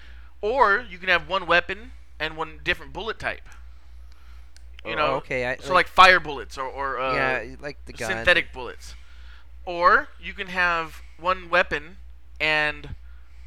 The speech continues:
Speaker 1: uh, items, so you can heal, 'cause that's how you heal in this game. There, um, so, you know, it's very customizable, and each weapon can, you can put, like, a silencer on it, you can put extended clips, you can put,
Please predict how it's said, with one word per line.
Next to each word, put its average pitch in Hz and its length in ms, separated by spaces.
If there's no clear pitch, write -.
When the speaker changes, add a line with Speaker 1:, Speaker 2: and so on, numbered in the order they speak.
Speaker 1:
uh, 135 680
items, 185 640
so - 140
you 160 80
can 143 140
heal, 165 240
'cause 147 100
that's 147 120
how 151 80
you 135 80
heal 175 220
in 127 80
this 110 120
game. - 160
There, 139 280
um, 139 440
so, 208 280
you 220 140
know, 208 100
it's 190 140
very 196 160
customizable, 170 520
and 180 120
each 220 200
weapon 233 340
can, 175 300
you 185 100
can 165 120
put, - 120
like, 156 140
a 127 40
silencer 165 480
on 160 200
it, 160 160
you 151 100
can 147 120
put 147 140
extended 156 440
clips, 165 480
you 147 80
can 147 140
put, 147 240